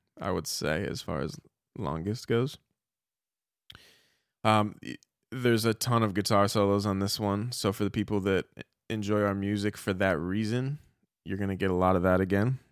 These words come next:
It's very riffy. Um, I feel like it's a culmination of everything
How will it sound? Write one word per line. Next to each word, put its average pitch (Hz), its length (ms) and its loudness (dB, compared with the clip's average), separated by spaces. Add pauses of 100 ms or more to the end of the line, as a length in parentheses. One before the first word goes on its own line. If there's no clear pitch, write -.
(340)
It's - 100 -12
very 110 220 6
riffy. 113 520 2 (560)
Um, 117 160 6
I 117 120 6
feel 147 220 2
like 139 160 6
it's 139 120 0
a 123 60 2
culmination 113 580 4
of 98 120 2
everything 98 640 2